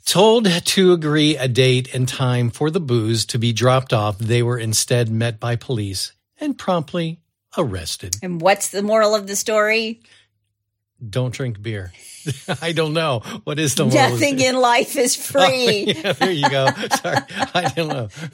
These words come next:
Speaker 2: There's no free beer in
Speaker 1: <laughs>
Speaker 2: life.
Speaker 1: Okay, right. Yeah. Okay, number two.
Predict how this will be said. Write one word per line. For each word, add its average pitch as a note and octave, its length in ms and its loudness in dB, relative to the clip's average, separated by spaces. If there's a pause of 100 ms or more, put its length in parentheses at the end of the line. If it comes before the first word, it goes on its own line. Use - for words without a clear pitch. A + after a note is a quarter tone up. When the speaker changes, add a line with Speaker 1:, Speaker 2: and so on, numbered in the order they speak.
(380)
Speaker 2:
There's B3+ 280 2
no C#4+ 480 2
free C#4+ 460 -2
beer B3+ 680 2
in A#3 160 -2
Speaker 1:
<laughs> - 20 0
Speaker 2:
life. F3+ 460 4
Speaker 1:
Okay, C3+ 220 -2
right. B2+ 340 -2
Yeah. A#2+ 260 -2 (520)
Okay, E3+ 220 2
number F3+ 240 0
two. C3 420 2